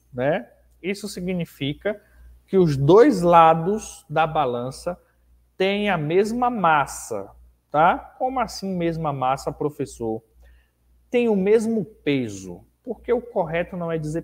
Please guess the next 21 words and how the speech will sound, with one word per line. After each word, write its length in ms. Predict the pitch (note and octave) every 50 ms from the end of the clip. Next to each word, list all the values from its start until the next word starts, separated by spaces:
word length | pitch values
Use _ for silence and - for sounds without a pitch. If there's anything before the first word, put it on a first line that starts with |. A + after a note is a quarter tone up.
| - _ -
peso, 320 | C#3+ B2+ A2+ A2 A#2 C3
é 40 | D3+
massa. 460 | D#3+ D3 C3 B2 G#2+ - - - G2
Mas 160 | A2+ C#3 -
pra 160 | - - G3
você 300 | G3 F#3+ F#3+ F#3 - D#3
entender, 840 | C3+ C3+ C#3 - D#3+ D3 C#3 B2+ B2+ A#2 B2 C#3 D3+ - _ _ _ _ _ _ _ _ _ _ _ _ _
dos 380 | C#3 C3+ C3+ C#3+ D3+ C#3 B2+
dois 300 | C3+ E3 A3 C4+ E4+ -
pratos 500 | - - - G3+ F3+ F3 F3 - F3+ E3
ali 400 | F3 E3 C3+ B2+ B2+ C3 C#3 D3 - _ _ _ _ _ _ _ _ _ _ _ _
tem 160 | - F#3 F#3+
o 60 | F#3+ F3
mesmo 420 | D#3 D#3 E3 F3+ F3+ G3 G3 F3+
peso. 580 | - _ _ C#3+ B2+ A#2+ G#2+ G2 G#2 G2+ F#2+ F#2 _ _ _ _ _ _ _ _ _ _ _ _ _ -
Em 160 | D3 E3 F3+
um 120 | G#3 A#3 A#3
prato 600 | - - F3+ E3 E3 D#3 D3 C#3+ - - C3 A#2+ -
tem 420 | - E3 E3 D#3 C#3 A2+ G2 - _ _ _
cem 340 | _ - - C#3 C#3 D3+ D3
gramas, 640 | C#3 C3 C3 C3+ D3 E3 F#3+ A3 G#3+ - - -